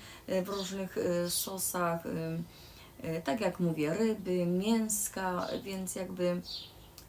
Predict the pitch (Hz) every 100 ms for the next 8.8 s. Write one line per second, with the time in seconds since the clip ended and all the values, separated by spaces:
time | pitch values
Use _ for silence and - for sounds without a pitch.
0 | - - 262 285 254 254 254 - 254 240
1 | 226 214 214 208 190 185 - 160 151 156
2 | 165 - 190 180 226 214 208 202 196 208
3 | 202 190 180 - 185 185 180 - 175 180
4 | 180 175 175 180 185 185 180 - 170 180
5 | 185 190 - 196 220 208 202 185 180 180
6 | 175 175 175 180 165 175 165 - - -
7 | - 143 151 - - 156 151 151 156 -
8 | - 160 - - - 226 302